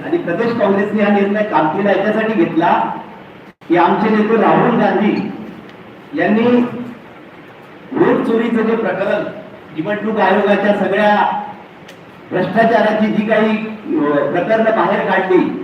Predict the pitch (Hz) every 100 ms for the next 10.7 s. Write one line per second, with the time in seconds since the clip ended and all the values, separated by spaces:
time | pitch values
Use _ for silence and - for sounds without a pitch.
0 | - - - - - - 190 208 285 285
1 | 247 240 220 208 220 247 - - - 151
2 | 165 - - 202 - 214 - 165 165 202
3 | 175 160 156 139 139 131 131 - 123 110
4 | 113 104 - - - - - - - -
5 | - - - - - - - - - -
6 | - - 190 185 202 196 262 247 247 233
7 | - - - - - - - 165 190 240
8 | 233 165 202 - 226 214 - - - -
9 | - - - - - - - - - -
10 | - - 226 254 208 165 -